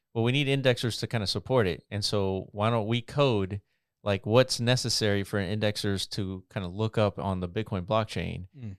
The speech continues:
Speaker 1: submit that into this, like, you know, eventual decentralized network. And that network is the one that kind of supports our, our protocol.
Speaker 2: Mm.
Speaker 1: And, um, I, I feel like that's probably gonna be how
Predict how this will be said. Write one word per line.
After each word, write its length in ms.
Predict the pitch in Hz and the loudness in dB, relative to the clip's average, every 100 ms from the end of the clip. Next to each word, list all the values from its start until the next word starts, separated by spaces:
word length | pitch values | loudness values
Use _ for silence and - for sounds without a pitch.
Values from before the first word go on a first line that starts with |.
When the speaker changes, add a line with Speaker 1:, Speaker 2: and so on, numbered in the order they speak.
| _ | _
Speaker 1:
submit 460 | - 113 101 123 - | -2 0 2 2 2
that 380 | 123 131 95 87 | 4 4 2 0
into 340 | 120 101 - 95 | -4 -4 -4 -2
this, 320 | 92 92 - | -2 -2 -2
like, 320 | 90 - - - | -4 -6 -16 -10
you 120 | 101 | -6
know, 220 | 87 87 - | -4 -6 -6
eventual 720 | 101 113 117 104 92 90 101 _ _ _ - | -2 -2 -2 -4 -4 -6 -10 _ _ _ -4
decentralized 640 | 110 127 113 101 90 87 | -2 0 -2 -4 -4 -4
network. 480 | 110 110 95 92 - _ _ _ _ _ | -4 -4 -6 -8 -14 _ _ _ _ _
And 120 | 120 | 2
that 180 | 120 113 | 2 4
network 400 | 131 131 113 104 | 4 4 4 2
is 140 | 104 101 | -2 -2
the 80 | |
one 220 | 104 107 101 | 0 0 0
that 140 | 92 | -2
kind 160 | 120 101 | -2 -2
of 140 | 90 | -4
supports 880 | - - - - - 113 98 - - | -8 -2 -2 -2 -2 -2 0 -6 -2
our, 560 | 104 104 101 98 92 92 - _ | 0 2 4 2 -2 -6 -14 _
our 140 | 98 | -4
protocol. 580 | 92 139 127 - 71 110 _ _ _ | -2 -2 -2 -6 -10 -14 _ _ _
Speaker 2:
Mm. 100 | 127 98 | -20 -8
Speaker 1:
And, 320 | 110 101 92 | -2 -2 2
um, 400 | 98 92 87 90 110 _ | 2 2 0 -6 -12 _
I, 120 | 123 - | -2 2
I 100 | 117 | -2
feel 200 | - 160 | 0 2
like 200 | 185 131 | 4 6
that's 320 | 127 120 - - | 4 4 2 -6
probably 640 | _ - 160 185 139 135 | _ 0 2 2 2 -2
gonna 240 | 123 113 | 0 -2
be 320 | 95 117 113 95 | -2 -2 -2 -2
how 400 | 92 107 104 | 0 4 4